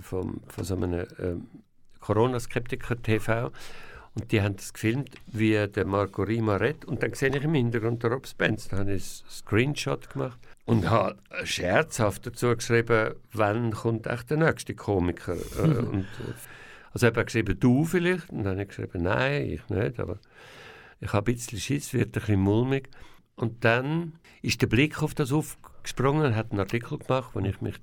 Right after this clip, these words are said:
Speaker 1: dazu geäussert habe. Und ich auch generell ein paar Sachen gesagt habe über Männer, die das Gefühl haben, sie seien so unglaublich stark,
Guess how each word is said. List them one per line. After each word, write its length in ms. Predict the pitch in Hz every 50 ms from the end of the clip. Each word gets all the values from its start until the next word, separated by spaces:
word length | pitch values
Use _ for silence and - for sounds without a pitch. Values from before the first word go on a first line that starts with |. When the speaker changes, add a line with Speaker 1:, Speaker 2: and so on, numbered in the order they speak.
| - -
Speaker 1:
dazu 280 | 110 107 - 110 107
geäussert 520 | 107 - 151 143 - - 147 131 120 - -
habe. 220 | 127 135 131 131 - - - - - - - - - - - - - - -
Und 160 | - 107 101
ich 100 | 101 85
auch 140 | 95 95 90
generell 460 | - 98 95 92 92 92 98 117 139 143
ein 80 | 123
paar 100 | - 120
Sachen 340 | - 120 120 107 - 120 113
gesagt 400 | - - 101 98 113 127 123 - 135
habe 180 | 131 127 117
über 280 | 107 - 113 98 101 104 - _ _
Männer, 580 | - 98 92 95 104 110 120 120 127 127 123 123
die 580 | 107 95 101 104 104 104 104 104 104 104 107 104
das 160 | 98 - -
Gefühl 400 | - - - 107 107 104 101 95
haben, 260 | 101 104 101 98 98
sie 200 | - - - 95
seien 360 | - - 98 92 101 98 95 -
so 420 | - - 101 98 98 101 107 107
unglaublich 640 | 110 - - 110 110 110 101 101 101 95 98 95 - -
stark, 600 | - - - 90 98 107 113 127 120 - -